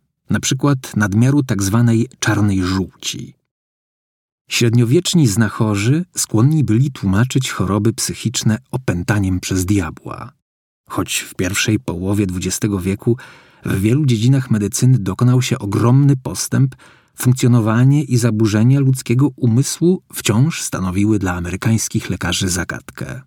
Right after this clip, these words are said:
Potrafili rozpoznawać choroby takie jak schizofrenia, ale nie wiedzieli, co je powoduje, a tym bardziej, jak je leczyć.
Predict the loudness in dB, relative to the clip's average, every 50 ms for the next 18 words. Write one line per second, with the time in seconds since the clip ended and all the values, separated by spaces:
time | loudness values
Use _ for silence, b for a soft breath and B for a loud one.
0 | _ _ _ _ _ _ _ _ _ _ _ -4 -2 0 0 -2 0 0 2 4
1 | 4 4 4 2 0 -2 -2 -2 2 2 2 2 2 0 0 -2 -4 -4 -2 -2
2 | 0 0 0 -2 -2 -4 -8 -8 -8 -8 -8 -8 -6 -4 -2 -2 -2 -2 -2 -2
3 | -4 -2 0 2 2 4 2 2 0 -4 -10 -16 _ _ _ _ _ _ _ _
4 | _ -4 -2 0 0 2 4 4 4 4 4 2 2 2 2 2 0 0 -2 -2
5 | 0 0 0 0 0 0 -2 -4 -2 -2 -4 -2 -4 -4 -6 -6 -8 -8 -10 -10
6 | b b b b b b -8 -4 -2 0 0 0 0 -2 -4 -6 -6 -4 -2 0
7 | 0 0 0 -4 _ _ _ _ -6 -6 -4 -6 -6 -8 -6 -2 -2 -2 -2 -2
8 | -6 -14 -14 -16 -18 -18 -18 -20 _